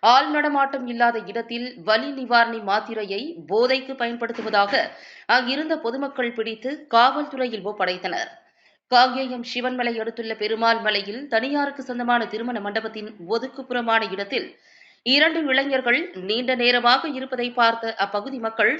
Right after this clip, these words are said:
சந்தேகமடைந்தனர். அருகில் சென்று பார்த்தபோது அந்த இளைஞர்கள்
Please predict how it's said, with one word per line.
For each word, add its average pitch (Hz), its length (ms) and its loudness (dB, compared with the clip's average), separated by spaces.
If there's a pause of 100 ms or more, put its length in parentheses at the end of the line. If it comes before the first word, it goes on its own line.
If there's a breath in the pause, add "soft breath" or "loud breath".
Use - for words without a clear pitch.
(120)
சந்தேகமடைந்தனர். 226 880 0 (540 soft breath)
அருகில் 226 440 4
சென்று 214 300 -8
பார்த்தபோது 208 480 0 (140)
அந்த 254 400 2
இளைஞர்கள் 240 520 2